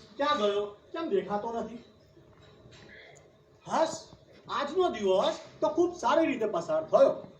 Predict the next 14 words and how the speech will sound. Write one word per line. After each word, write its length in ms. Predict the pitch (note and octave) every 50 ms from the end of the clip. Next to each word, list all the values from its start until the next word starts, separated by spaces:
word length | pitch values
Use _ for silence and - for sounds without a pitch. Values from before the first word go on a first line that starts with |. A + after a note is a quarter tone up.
| - - - -
પેલો 260 | - C4+ D4+ F4 F4+ F#4
મારો 220 | D#4+ C#4 C#4 C4
ખડૂસ 480 | - - B3 C4 - - F4+ E4 - -
બોસ 340 | F3 F3+ F3+ F#3 A3 C#4 D#4 - - - - - - -
રોજ 320 | F#3 A3 C#4+ E4+ D4+ D#4
ને 180 | E4 D#4+ D4 -
રોજ 380 | F#3+ F#3 F#3+ G#3 C4+ D#4 - - - - - -
મને 200 | G#3+ A#3 C#4 D4
કંઈક 340 | D4 - B3 D4+ D#4+ - F#4+
ને 140 | E4 E4 D#4+
કંઈક 240 | D4+ C4+ C4+ C4
બાબતે 400 | A#3+ A#3 A3+ A3+ A#3 A#3 A#3 B3+
ખખડાવતો 640 | - - E3+ F3 F3 G3+ C4 D4 D4+ D4+ - G3 F#3
હતો, 560 | D#3 - - E3 F#3 G#3+ C4+ D#4 - - -